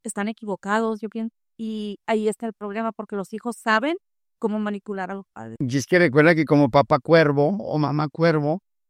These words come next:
Speaker 2: no hay hijo malo, Abraham. No hay hijos malos.
Speaker 1: Y lo que estamos viendo también, Rubén, es de que los hijos ahora están golpeando a los padres.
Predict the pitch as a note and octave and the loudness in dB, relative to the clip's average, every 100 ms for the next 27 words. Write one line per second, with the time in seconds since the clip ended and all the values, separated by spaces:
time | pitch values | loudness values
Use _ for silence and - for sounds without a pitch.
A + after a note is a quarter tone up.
0 | _ _ - C#3+ E3+ D#3 D#3+ F3 E3 E3 | _ _ -2 2 4 2 0 0 2 2
1 | G3 F#3+ D3+ - D3 C3+ C3 B2 A2 - | 4 4 2 0 -2 -2 -4 -4 -6 -12
2 | _ _ _ C#3+ E3+ G3 F3+ A3 - B3 | _ _ _ 0 2 4 2 0 0 -4
3 | G3 F#3 A#3+ C#4+ B3+ C#3 - - - _ | -2 0 0 0 -2 -4 -6 -12 -14 _
4 | _ _ _ _ _ _ C4+ C4+ B3 C4 | _ _ _ _ _ _ -2 0 2 2
5 | B3 C#4 C#4 C#4 C#4+ C4+ C4 C#4+ C4+ C4+ | 4 4 2 0 2 0 2 2 4 2
6 | C#4 - A3+ G#3+ B3 - A3 G3+ - C4+ | 0 0 0 0 -2 -2 -2 -2 -4 -10
7 | C#4+ C4 - G#3+ A3 A#3 - A3+ A3 A3 | -4 -4 -2 0 2 2 -2 0 0 -2
8 | B3 _ _ _ _ - A3 - G#3+ A3 | -8 _ _ _ _ -4 -4 -2 -6 -4
9 | A3+ G#3 _ A3+ A#3 G3+ | -4 -8 _ -12 -12 -14